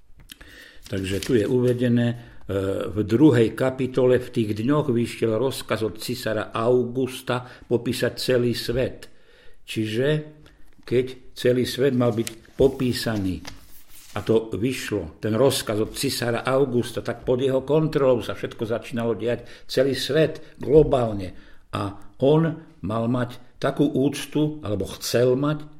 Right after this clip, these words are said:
alebo bola potom uzákonňovaná, akú si prisvojovali tí, ktorí sa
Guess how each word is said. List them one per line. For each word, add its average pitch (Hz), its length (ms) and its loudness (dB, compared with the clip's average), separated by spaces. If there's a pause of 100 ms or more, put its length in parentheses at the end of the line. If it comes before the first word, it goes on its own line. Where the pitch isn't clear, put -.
(140)
alebo 95 280 -4
bola 104 240 -2
potom 101 400 -6
uzákonňovaná, 120 1040 0 (440)
akú 135 560 -2 (240)
si 123 480 -4
prisvojovali 110 1300 0 (400)
tí, 113 280 0
ktorí 104 320 -6
sa - 480 -8